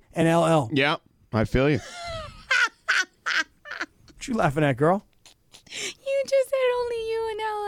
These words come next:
Speaker 3: L. Oh, only
Speaker 1: That's
Speaker 3: L L could pull that off.
Speaker 1: That's straight up facts right there.
Speaker 3: Mm-mm.
Speaker 2: I mean, just 'cause you wore it doesn't mean you can pull it off, is
Speaker 3: That
Speaker 2: what Laura
Speaker 3: part.
Speaker 2: is alluding to, I
Speaker 3: Mm-hmm.
Speaker 2: believe.
Speaker 1: Oh.
Speaker 2: Yeah.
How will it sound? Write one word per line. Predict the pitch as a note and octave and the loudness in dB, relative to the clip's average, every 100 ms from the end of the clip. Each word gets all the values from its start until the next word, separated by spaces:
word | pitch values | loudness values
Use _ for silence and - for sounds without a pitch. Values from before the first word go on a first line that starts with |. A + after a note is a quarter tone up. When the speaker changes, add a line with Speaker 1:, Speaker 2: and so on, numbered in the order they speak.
| G4 | -6
Speaker 3:
L. | F#4+ F4+ F#4+ | -8 -10 -16
Oh, | F#4 F4 E4+ E4 D#4+ | -14 -10 -10 -8 -4
only | D4 C4 A3+ | -4 -2 -2
Speaker 1:
That's | G#3 | -2
Speaker 3:
L | G3+ | -4
L | |
could | F#3+ G3 | -6 -10
pull | G#3+ F#3 | -10 -8
that | F#3+ | -10
off. | F3 E3+ | -10 -12
Speaker 1:
That's | D#3 F#3+ | -4 -4
straight | - F#3+ E3 | 0 2 4
up | D3 | 2
facts | - F#3 D#3 - | 0 0 0 0
right | C3+ B2 | 0 2
there. | D#3 C3+ | 2 0
Speaker 3:
Mm-mm. | - G2+ | -2 -2
Speaker 2:
I | E3+ | 2
mean, | F#3+ | 2
just | G3+ A#3 | 2 2
'cause | A3 | 4
you | F3 | 6
wore | D3+ F#3 F#3 B2 | 6 6 6 4
it | |
doesn't | A#2+ A#2 | 4 6
mean | A#2+ | 6
you | A2+ | 6
can | G#2+ | 6
pull | A2 G2+ | 4 4
it | G2+ | 4
off, | F2+ D2+ - | 2 -2 -2
is | F#2+ | 2
Speaker 3:
That | F#2 | 2
Speaker 2:
what | G#2 | 4
Laura | A2 G#2+ | 4 4
Speaker 3:
part. | G#2+ | 4
Speaker 2:
is | G2+ | 4
alluding | F#2+ G2 F#2 | 4 6 4
to, | F#2+ E2+ | 2 0
I | F2+ | -2
Speaker 3:
Mm-hmm. | |
Speaker 2:
believe. | - - - | -6 -6 -2
Speaker 1:
Oh. | C#3 A#2 G2+ _ | 0 0 -4 _
Speaker 2:
Yeah. | F2 D2+ | -10 -10